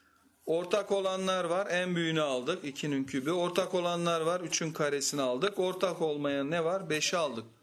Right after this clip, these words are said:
O, sekiz çarpı dokuz çarpı beş. Yetmiş iki ile beşi çarpacağız.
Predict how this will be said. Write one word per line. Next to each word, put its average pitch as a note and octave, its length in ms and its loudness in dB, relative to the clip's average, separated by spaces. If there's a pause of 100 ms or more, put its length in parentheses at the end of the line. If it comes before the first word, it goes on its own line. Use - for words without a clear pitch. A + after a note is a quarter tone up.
(100)
O, - 240 -4 (1160)
sekiz G3 640 0
çarpı E3 560 0
dokuz F3 480 0
çarpı E3 680 0 (520)
beş. C#3 320 0 (680)
Yetmiş G3+ 500 0
iki E3+ 180 0
ile A3+ 360 0 (480)
beşi F#3 400 0
çarpacağız. E3+ 1000 0